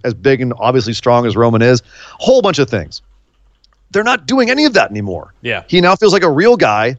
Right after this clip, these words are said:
Speaker 1: He comes out and is very obviously like, "Hey, I love you, you love me," to the fans.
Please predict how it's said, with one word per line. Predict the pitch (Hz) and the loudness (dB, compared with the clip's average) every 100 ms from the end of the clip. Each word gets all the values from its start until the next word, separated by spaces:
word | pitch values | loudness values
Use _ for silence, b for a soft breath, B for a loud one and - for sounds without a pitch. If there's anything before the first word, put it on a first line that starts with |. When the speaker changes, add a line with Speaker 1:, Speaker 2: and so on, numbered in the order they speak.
| _ _ | _ _
Speaker 1:
He | 170 | -8
comes | - 170 175 175 | -2 0 0 2
out | 170 151 | 2 2
and | 143 | -2
is | 135 104 | -4 -6
very | 98 165 185 180 - _ | -2 2 2 2 -2 _
obviously | 131 160 165 156 151 | 0 2 2 0 2
like, | 135 123 | 2 2
"Hey, | 104 147 | 0 0
I | 127 | 2
love | 123 120 | 2 0
you, | 123 147 | 0 -2
you | 135 147 | 0 2
love | 135 110 | 2 2
me," | 131 127 | -2 -2
to | |
the | 107 | -4
fans. | 101 - 170 170 170 160 | -4 0 2 2 0 -2